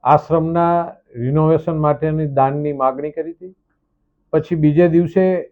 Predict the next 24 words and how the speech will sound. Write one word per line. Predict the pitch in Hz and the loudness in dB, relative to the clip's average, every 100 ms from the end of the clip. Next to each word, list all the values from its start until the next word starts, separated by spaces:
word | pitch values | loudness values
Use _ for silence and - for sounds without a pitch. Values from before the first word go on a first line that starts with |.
| _ _ | _ _
એ | 147 165 | -2 0
જ | 160 | 2
નંબર | 147 156 165 | 2 4 4
ઉપરથી | 156 160 147 - 101 - _ _ _ _ _ _ - | 4 2 -2 -2 -10 -12 _ _ _ _ _ _ -8
મેસેજ | 120 143 170 165 | -2 0 2 2
આવ્યો | 165 170 185 208 _ _ _ _ _ _ _ - | 4 4 2 -2 _ _ _ _ _ _ _ -4
કે | 147 | -2
દાન | 143 147 165 | 2 2 0
કે | 160 151 | 0 2
ધમકી, | 143 151 147 143 101 _ _ _ _ _ _ - | 4 2 0 -4 -6 _ _ _ _ _ _ -2
ખંડણી, | 156 165 143 92 92 95 104 | 0 2 0 -2 -12 -10 -2
જે | 151 | -2
પણ | 165 156 | 0 -2
સમજે | 160 151 160 170 | -2 -2 -2 -2
ઈ | 180 175 _ - | -4 -12 _ -8
ત્રીસ | 143 139 156 | -6 -6 0
લાખ | 147 143 | 0 0
રૂપિયાનું | 143 147 151 147 143 - _ _ _ _ _ - 131 131 | -4 -2 0 0 0 -8 _ _ _ _ _ -10 -4 -2
આંગળિયું | 135 147 147 143 127 _ - | 0 2 2 0 -4 _ -4
કરાવી | 131 147 147 | 2 2 0
દે, | 185 214 _ _ _ _ _ | -6 -8 _ _ _ _ _
નહીતર | 110 139 135 151 151 156 _ _ _ _ _ 127 | -6 -6 -2 -2 -2 -6 _ _ _ _ _ -2
બાળકો | 131 151 156 | 0 0 -2
અને | 165 | -4